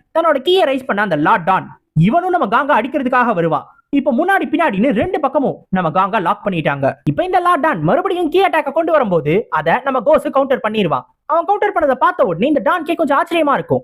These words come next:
அவன் அந்த ஸ்டேட்ல கூட என்னோட அட்டாக்க கவுண்டர் பண்ணானா அப்படின்னு. இப்ப இன்னொரு பக்கம் இந்த காவு போக் தன்னோட எனர்ஜி எல்லாத்தையும் சக் ப-, சக் பண்ண ஆரம்பிச்ச உடனே நம்ம கோசு கரெக்டா தன்னோட கையை வச்சு திரும்பி அந்த காவு போக்க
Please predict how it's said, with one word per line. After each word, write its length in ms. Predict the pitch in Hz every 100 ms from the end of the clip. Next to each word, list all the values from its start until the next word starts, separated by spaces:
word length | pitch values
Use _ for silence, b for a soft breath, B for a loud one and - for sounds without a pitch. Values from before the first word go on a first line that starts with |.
| _
அவன் 280 | - 143 233 196
அந்த 160 | 277 294
ஸ்டேட்ல 360 | 359 370 349
கூட 160 | 311 175
என்னோட 280 | 233 294 254
அட்டாக்க 320 | 240 330 302
கவுண்டர் 320 | 302 330 330 262
பண்ணானா 260 | 269 269 240
அப்படின்னு. 320 | 240 190 127 - -
இப்ப 220 | 175 170
இன்னொரு 320 | 165 302 339
பக்கம் 300 | 196 170 135 - _
இந்த 180 | 339 320
காவு 280 | 320 392 285
போக் 220 | 196 247
தன்னோட 220 | 247 254 214
எனர்ஜி 300 | 277 330 311
எல்லாத்தையும் 320 | 285 311 294
சக் 140 | 277
ப-, 120 | 349 302
சக் 240 | 269 269
பண்ண 140 | 370 247
ஆரம்பிச்ச 280 | 285 294 233
உடனே 340 | 180 143 143 190 - _
நம்ம 200 | 156 156 165
கோசு 280 | 233 - 170 - _ -
கரெக்டா 240 | 190 254 311
தன்னோட 240 | 285 233 -
கையை 240 | 240 262
வச்சு 240 | 190 - 165 175
திரும்பி 280 | 233 262 330
அந்த 160 | 285
காவு 260 | 196 277 240
போக்க 200 | 196